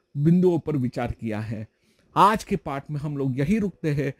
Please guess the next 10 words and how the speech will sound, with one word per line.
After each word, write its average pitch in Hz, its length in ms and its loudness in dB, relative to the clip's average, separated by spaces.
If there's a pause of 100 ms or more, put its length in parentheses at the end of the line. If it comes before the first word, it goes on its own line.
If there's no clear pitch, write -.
(360)
आप 151 260 2
सभी 196 360 2
लोगों 185 220 2
से 156 160 -4
मैं 147 120 -4
आज 131 220 -6
विदा 143 220 0
लेता 180 260 -2
हूं। 131 260 -4 (1400)
अगर 196 380 6